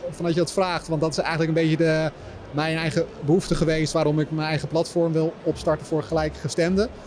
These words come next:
Want als, als iemand zoiets als jij of een ander soort ziektebeeld of een mentale ziekte heeft, heeft meegemaakt, is het toch lastig om je in te beelden van hoe dat daadwerkelijk is voor iemand van die dat meemaakt. Eh, dus ik, ik,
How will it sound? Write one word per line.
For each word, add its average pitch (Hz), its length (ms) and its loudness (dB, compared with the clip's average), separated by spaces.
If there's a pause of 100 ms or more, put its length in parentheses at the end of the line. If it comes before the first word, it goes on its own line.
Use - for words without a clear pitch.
(300)
Want 147 520 0
als, - 440 -2 (340)
als 156 180 0
iemand 160 200 4
zoiets 156 440 2
als 139 100 4
jij 143 440 0
of 135 240 0
een 147 60 -2
ander 139 200 2
soort 143 300 0
ziektebeeld 139 880 2
of 131 260 -2 (340)
een 135 60 -2
mentale 139 540 0
ziekte 147 400 0
heeft, 139 300 0
heeft 143 240 0
meegemaakt, 139 840 0 (300)
is 135 100 0
het 135 100 -4
toch 160 160 2
lastig 160 440 0
om 147 220 0
je 143 260 0
in 165 140 0
te 151 100 0
beelden 147 340 2
van 143 120 0
hoe 143 100 2
dat - 500 -2 (120)
daadwerkelijk 151 680 0
is 190 240 0
voor 180 140 -4
iemand 180 300 0
van 180 120 -6
die 175 80 4
dat 170 100 0
meemaakt. 175 480 -2 (640)
Eh, 139 120 -4 (200)
dus 147 200 2
ik, 151 100 0 (320)
ik, 147 200 2